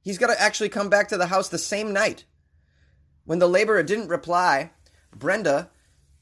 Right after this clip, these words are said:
started to threaten him, saying that he needed to come over and have sex with her in the next ten minutes unless he wanted his wife to see these revealing photos that they took. The man ignored their attempt at blackmailing, but not long afterward, he heard from his wife.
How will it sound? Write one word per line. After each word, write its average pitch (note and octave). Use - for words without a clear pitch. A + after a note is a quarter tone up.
started F#3
to C#3
threaten D#3+
him, G#2
saying D#3
that D3
he C3
needed F3+
to D#3+
come D3+
over E3
and C#3
have B2
sex -
with D3+
her D#3
in D3
the C3
next E3
ten F#3+
minutes E3
unless C#3+
he E3+
wanted E3+
his D3
wife D#3+
to C#3
see E3+
these E3
revealing D3+
photos E3
that G#2
they G2
took. -
The C#3
man F3+
ignored E3+
their C#3+
attempt A#2+
at F#2+
blackmailing, G2
but A#2
not D#3
long D#3
afterward, D#3
he C#3
heard D#3+
from E3
his C#3+
wife. D3+